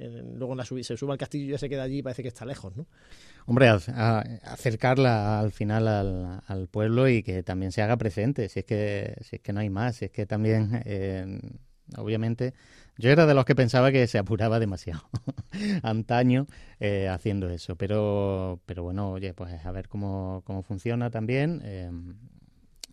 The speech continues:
Speaker 2: y, y obviamente, pues acercar al pueblo eso no, no puede ser malo.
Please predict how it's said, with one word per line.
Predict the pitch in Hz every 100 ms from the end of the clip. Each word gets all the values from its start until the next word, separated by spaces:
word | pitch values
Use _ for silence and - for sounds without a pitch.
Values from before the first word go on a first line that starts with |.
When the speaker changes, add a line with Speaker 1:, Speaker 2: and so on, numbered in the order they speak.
| - _ _ _
Speaker 2:
y, | 120 104 95 92 95 101
y | 107 101
obviamente, | 98 98 98 98 104
pues | 107 101
acercar | 95 - - 98
al | 95
pueblo | 95 101 98
eso | 98 107
no, | 101 101 101
no | 107
puede | 98 98
ser | - 95
malo. | 101 113